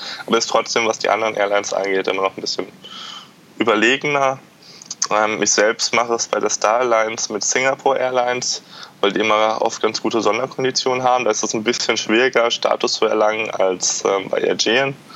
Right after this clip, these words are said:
Ähm, aber dafür haben die, haben die gewisse andere Vorteile. Ähm, und vor allem, äh, ich mag einfach Singapore Airlines, bin da letztens Business Class geflogen.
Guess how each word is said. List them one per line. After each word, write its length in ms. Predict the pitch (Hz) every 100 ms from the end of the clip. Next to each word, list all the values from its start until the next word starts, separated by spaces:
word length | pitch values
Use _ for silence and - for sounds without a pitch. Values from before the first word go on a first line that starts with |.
| - - - -
Ähm, 160 | 101
aber 80 | 101
dafür 220 | 101 107
haben 100 | 110
die, 240 | 107 104 104
haben 140 | 104
die 160 | - -
gewisse 280 | 107 - -
andere 220 | 120 131
Vorteile. 680 | - 120 - 113 113 110 110 - - - - - - - - -
Ähm, 800 | 107 104 101 101 98 95 95 101
und 200 | - 110
vor 180 | - -
allem, 240 | 104 104 104 -
äh, 320 | 107 107 104 110 - -
ich 160 | 104 113
mag 160 | 113
einfach 180 | 113 110
Singapore 420 | - 107 104 110
Airlines, 460 | 101 101 104 104 -
bin 140 | 101
da 40 | 98
letztens 280 | 101 -
Business 420 | - 104 113 110 -
Class 240 | 92 -
geflogen. 480 | - - 98 98